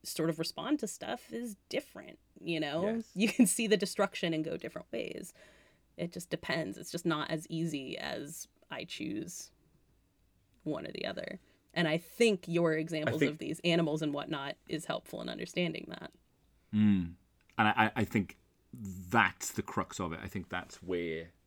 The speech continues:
Speaker 2: we diversify a little bit in our opinion here, because I think that ultimately it's not,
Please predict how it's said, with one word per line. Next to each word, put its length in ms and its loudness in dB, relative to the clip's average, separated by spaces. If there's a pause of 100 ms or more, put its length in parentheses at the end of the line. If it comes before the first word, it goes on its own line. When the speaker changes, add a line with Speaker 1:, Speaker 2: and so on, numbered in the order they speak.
(920)
Speaker 2:
we 160 -6
diversify 760 -4
a 40 -6
little 200 -6
bit 180 -6
in 60 -8
our 100 -6
opinion 400 -12
here, 180 -12
because 220 -10
I 100 -4
think 480 -12
that 180 -6
ultimately 720 -10 (1700)
it's 260 -8
not, 240 -2